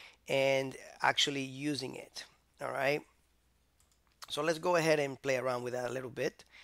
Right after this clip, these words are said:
so that way you can get a good idea how this is done. So in the last lecture, we saw how we were able to install some packages, and we did install Axios, if I'm not mistaken,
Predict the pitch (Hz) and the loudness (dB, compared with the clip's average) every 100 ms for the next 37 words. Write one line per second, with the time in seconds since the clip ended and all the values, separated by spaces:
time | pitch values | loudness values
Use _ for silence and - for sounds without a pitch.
0 | - - - 143 151 143 151 139 131 127 | -20 -20 -6 -2 -2 -4 -2 0 0 2
1 | 135 127 135 127 120 123 127 127 131 123 | 2 2 0 0 0 -2 -2 -2 -2 -4
2 | 123 - - - - - 196 185 185 180 | -4 -8 -18 -20 -4 6 8 8 4 6
3 | 202 240 - 175 180 - 165 151 165 156 | 8 8 6 4 4 2 0 2 4 4
4 | 151 156 151 151 147 147 - 127 107 - | 4 2 2 2 2 0 -4 -4 -2 -4
5 | - 151 143 135 135 - - 131 120 127 | 0 0 2 0 -6 -12 -8 -8 0 0
6 | 120 107 104 104 127 131 165 156 160 165 | 0 -4 -8 -6 -6 0 0 0 2 2
7 | 156 - - 131 123 - 151 156 - 143 | 0 -2 -2 -4 -4 -4 -2 0 -2 -2
8 | - - - - - 127 - 127 127 131 | -2 -4 -6 -12 -12 -12 -6 -4 -2 -2
9 | 123 - - 131 - 180 | -2 -2 -2 -4 -2 -4